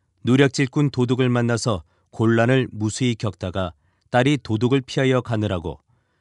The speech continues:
높은 언덕에서 떨어져 죽는 것을 보고 최 씨가 도둑놈을 원망하여 도둑놈을 때려 죽이려고 지팡이를 들고 도둑을 때리니, 도둑놈이 달려들어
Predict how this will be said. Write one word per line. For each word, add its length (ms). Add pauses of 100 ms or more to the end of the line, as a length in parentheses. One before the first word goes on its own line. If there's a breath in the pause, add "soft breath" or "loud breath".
(160)
높은 360
언덕에서 500
떨어져 380
죽는 340
것을 260
보고 360 (380)
최 160
씨가 320
도둑놈을 560
원망하여 680 (260 soft breath)
도둑놈을 520
때려 320
죽이려고 560 (200)
지팡이를 540
들고 300
도둑을 480
때리니, 420 (760)
도둑놈이 500
달려들어 500